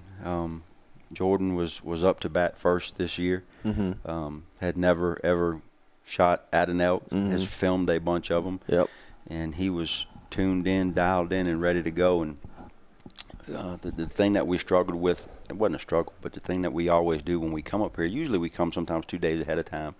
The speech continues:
Speaker 2: Yep.
Speaker 1: And the beautiful thing about this place that we hunt here in New Mexico is we've been hunting it since two thousand and four, so you kinda know the, the ranch well.
Speaker 2: Right.
Speaker 1: Um, and we went to the usual places to look for elk,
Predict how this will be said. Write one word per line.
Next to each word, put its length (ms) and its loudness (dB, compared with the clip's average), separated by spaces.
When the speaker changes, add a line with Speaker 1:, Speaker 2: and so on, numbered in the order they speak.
Speaker 2:
Yep. 180 6
Speaker 1:
And 120 0
the 40 -4
beautiful 300 2
thing 140 4
about 420 2
this 160 2
place 340 2
that 160 0
we 120 -6
hunt 200 -2
here 140 -2
in 80 -4
New 60 -8
Mexico 440 -6
is 80 -10
we've 180 -6
been 120 -8
hunting 240 -4
it 80 -10
since 160 -12
two 160 -6
thousand 320 -2
and 100 -10
four, 180 -4
so 140 -8
you 60 -10
kinda 320 2
know 280 4
the, 80 -10
the 100 -6
ranch 380 0
well. 260 4
Speaker 2:
Right. 280 6
Speaker 1:
Um, 400 -6
and 400 0
we 180 2
went 300 -2
to 120 -2
the 180 4
usual 460 0
places 480 2
to 120 -6
look 240 2
for 180 0
elk, 340 2